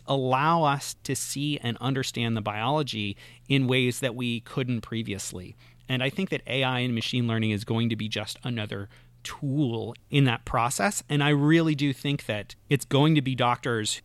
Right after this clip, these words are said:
who learn to work with these technologies that see their abilities to provide care really dramatically expand.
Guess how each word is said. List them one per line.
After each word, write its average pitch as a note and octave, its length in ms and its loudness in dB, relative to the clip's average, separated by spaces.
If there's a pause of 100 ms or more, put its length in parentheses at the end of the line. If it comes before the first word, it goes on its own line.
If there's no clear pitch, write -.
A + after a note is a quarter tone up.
who D#3+ 200 4
learn C#3 360 2
to C3+ 120 -4
work A#2 320 -2
with B2 460 -2
these A#2 260 -2
technologies G#2+ 960 -4 (160)
that C#3 260 0
see D#3+ 600 2
their B2+ 220 2
abilities D#3 480 4
to - 100 -6
provide A#2 520 -2
care A2 340 -6 (240)
really B2 680 2 (240)
dramatically A#2+ 1040 2
expand. - 580 -12